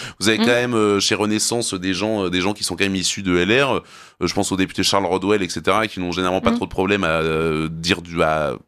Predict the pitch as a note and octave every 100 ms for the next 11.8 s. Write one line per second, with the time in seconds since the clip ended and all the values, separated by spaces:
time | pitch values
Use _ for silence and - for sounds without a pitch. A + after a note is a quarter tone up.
0 | - F#2+ F#2+ B2 A2 G2+ F#2+ A2 A#2 F#2+
1 | - F2 F2 E2 F2+ - F3 B3 - -
2 | - B2 C3 G2 A#2+ D#3 C#3+ C#3+ D#3+ B2+
3 | - A2+ A2+ A#2 A#2+ C3+ G2+ G2 G#2+ G#2
4 | G2+ G#2 G#2 A2 - F2+ G#2+ G2+ F#2+ -
5 | - F#2 G2 C#3+ F3 - - F#2+ G2 A2+
6 | C#3 C#3+ D3 - A2+ G#2 G#2+ G#2 - B2
7 | G2+ A#2 - - F#2+ A2 G#2+ G2+ G2+ -
8 | F#2+ F#2+ F#2+ - G#2+ D#3+ A#2+ A2+ A#2 A#2
9 | D3+ E3+ D#3 - - A#3 B3+ A#3+ A3 G#3
10 | G#3 G3 C#3+ F#3+ G3 F#3+ F#3+ F#3 F3 E3+
11 | E3+ E3+ - F3+ D#3+ C4+ G#3